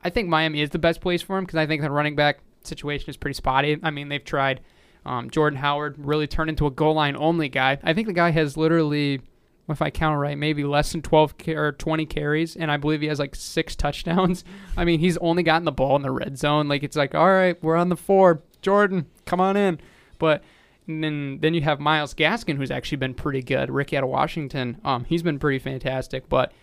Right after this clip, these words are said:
I mean, other than that, I mean, you're not gonna rely on Gaskin to g-, be, like, the guy that's gonna get you sixty, hundred yards every single game. He's gonna have his games, but he's not gonna be, like,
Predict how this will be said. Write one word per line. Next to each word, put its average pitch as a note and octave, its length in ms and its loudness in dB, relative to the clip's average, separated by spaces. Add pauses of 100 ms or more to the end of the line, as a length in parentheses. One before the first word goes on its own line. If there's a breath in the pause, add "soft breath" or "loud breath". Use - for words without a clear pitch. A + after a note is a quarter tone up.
(180 soft breath)
I D#3 40 -8
mean, D#3 140 -2
other F3 220 2
than C#3 180 -6
that, C#3+ 260 0
I C#3+ 80 -2
mean, C#3 220 -4 (280 soft breath)
you're D#3+ 140 0
not F3 140 2
gonna D#3+ 160 0
rely C#3+ 320 0
on C#3 120 -4
Gaskin C3+ 420 -2
to B2+ 40 -6
g-, C3 160 -2
be, C3 260 2
like, B2+ 260 -4
the C3+ 60 -6
guy B2+ 200 0
that's B2+ 160 -4
gonna C3 180 -6
get B2+ 240 -6
you C3 220 -4 (120)
sixty, - 520 -2
hundred C3+ 400 0
yards C3 340 4
every D3+ 240 0
single D3 300 -4
game. C3+ 300 -4
He's G3+ 160 0
gonna A#3+ 120 2
have F3 180 2
his D3 120 0
games, C#3 300 -4
but D3+ 100 2
he's D3 100 0
not F3 140 4
gonna E3+ 140 0
be, D3+ 160 0
like, C#3 260 -2